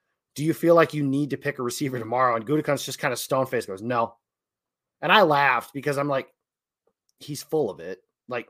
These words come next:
is he gonna force a pick? Maybe not. But Gutekunst has never left a roster hole that large without addressing it to some degree in free agency and the draft.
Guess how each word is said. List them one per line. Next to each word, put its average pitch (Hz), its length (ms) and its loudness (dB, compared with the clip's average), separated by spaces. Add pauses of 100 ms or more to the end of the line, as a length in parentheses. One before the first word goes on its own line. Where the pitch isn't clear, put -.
is 151 160 -6
he 139 80 -10
gonna 143 200 0
force 151 460 -2
a 165 100 0
pick? 160 400 -2
Maybe 123 300 -6
not. 101 420 -8
But 127 280 -2 (800)
Gutekunst 170 420 -2
has 135 140 -6
never 151 480 2
left 143 340 0
a 143 80 -2
roster 131 480 -4
hole 113 460 -4
that 123 260 0
large 110 400 -4
without 113 240 -4
addressing 113 400 -8
it - 140 -12
to 117 100 -14
some 180 300 2
degree 135 300 -4
in 143 240 -4
free 135 260 -4
agency 123 500 -6
and 139 380 -4
the 127 100 -6
draft. 131 520 -2